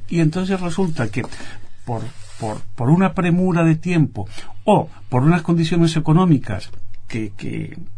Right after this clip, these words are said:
que se tienen en cuenta, claro, eh, se trabaja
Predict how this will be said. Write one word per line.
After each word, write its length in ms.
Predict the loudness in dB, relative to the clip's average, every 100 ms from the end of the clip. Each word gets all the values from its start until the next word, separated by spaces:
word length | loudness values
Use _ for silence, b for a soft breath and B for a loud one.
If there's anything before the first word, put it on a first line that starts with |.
| -8 -6 -4 -2 -4 -4 -4
que 80 | -4
se 120 | -4
tienen 300 | 2 6 8
en 120 | 6
cuenta, 480 | 4 2 2 2 0
claro, 320 | 2 2 2 B B B B -8
eh, 320 | -4 -2 -2 -6 -10 -8 -6 -6
se 360 | -2 -2 0 -2
trabaja 640 | 0 0 2 2 2 2